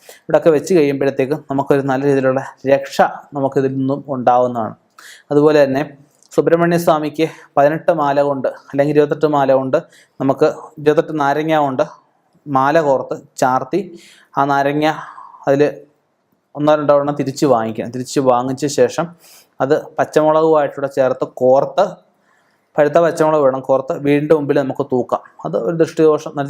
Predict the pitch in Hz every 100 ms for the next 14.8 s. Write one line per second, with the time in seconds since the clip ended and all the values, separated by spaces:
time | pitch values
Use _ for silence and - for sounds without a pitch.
0 | 143 139 143 131 131 127 127 147 135 -
1 | 117 117 - 170 - _ - _ - 143
2 | 147 - - _ 143 156 156 160 165 -
3 | - _ 160 147 147 143 139 - 175 156
4 | 143 160 147 135 127 131 135 135 131 131
5 | - 147 147 - - _ - 139 147 151
6 | 151 - _ _ 147 143 170 170 147 -
7 | 139 139 135 135 147 151 147 - 127 127
8 | - 170 170 _ _ 135 143 143 135 147
9 | 147 165 - _ _ - 147 147 165 170
10 | 170 151 - 147 - 139 139 131 131 143
11 | 151 139 - 123 117 117 117 110 - _
12 | - _ - 151 165 160 151 151 147 143
13 | 147 156 143 135 139 135 135 - 151 139
14 | 139 139 135 131 131 131 123 165